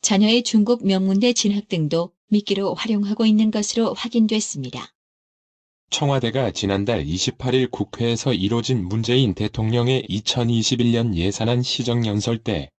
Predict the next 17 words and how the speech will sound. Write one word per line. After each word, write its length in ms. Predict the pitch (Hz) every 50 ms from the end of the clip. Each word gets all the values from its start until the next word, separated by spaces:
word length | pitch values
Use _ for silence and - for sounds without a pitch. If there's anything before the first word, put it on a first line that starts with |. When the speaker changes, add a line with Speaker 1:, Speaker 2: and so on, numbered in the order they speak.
| _ _ -
Speaker 2:
권총을 480 | - 104 110 107 - 120 127 139 135
소지한 560 | 131 - - 143 135 - 135 127 127 123 120 -
경호원 440 | - 101 110 120 127 131 131 123
여덟 300 | 101 87 95 - 117 113
명을 360 | 110 104 104 107 80 65 64 - _ _ _ -
국회 360 | - 107 - - 135 139 135
본회의장 580 | - 127 127 123 123 135 135 127 139 143 135
안팎에 560 | 127 123 123 - 123 120 - - 120 120 123 -
배치한 500 | - 107 101 - - 110 110 117 123 113
것으로 400 | 113 90 - - - 110 117 117
확인됐습니다. 1040 | 113 127 123 131 127 120 117 117 - - - 117 107 90 - 71 69 67 65 - - _ _ _ _ _ _ _ _ _ _ _
Speaker 1:
한국 360 | - - 226 220 214 226 220 208
내 140 | 220 240
코로나 400 | 240 - 254 220 214 214 226 240
십구 400 | 247 - - - _ - - 233
신규 380 | 233 - 254 233 233 226 269 262
확진자는 800 | 226 233 233 - - 226 226 214 202 196 196 202 196 139 - -